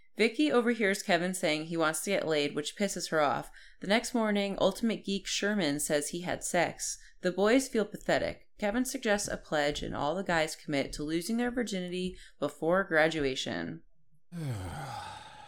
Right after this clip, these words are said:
Speaker 2: God. We, see, here's the thing, and I was just watching this with Kristen before we, um, before we started recording. And in my mind, a lot of the stuff that happens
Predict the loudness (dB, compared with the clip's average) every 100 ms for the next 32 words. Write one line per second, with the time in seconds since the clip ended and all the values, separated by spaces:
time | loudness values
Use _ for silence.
0 | -2 0 0 -6 -20 -20 -20 -20 -20 -20
1 | -20 -20 -20 -20 -20 -20 -20 -8 2 4
2 | 2 -2 -10 -14 -20 -20 -20 -20 -20 4
3 | 10 10 10 8 8 8 8 8 6 8
4 | 8 10 8 6 6 2 4 4 4 2
5 | 2 2 2 4 2 0 0 -2 -2 -4
6 | -8 -20 -20 -20 -20 -20 -20 -12 -2 0
7 | 0 0 0 0 -4 -6 -6 -6 -8 -14
8 | -20 -20 -20 -20 -20 -6 0 2 2 2
9 | -2 -4 -16 -20 -20 2 4 6 6 6
10 | 8 6 4 -2 -8 -12 -20 -20 -20 -20
11 | -4 2 8 8 8 4 4 4 4 4
12 | 4 4 4 2 2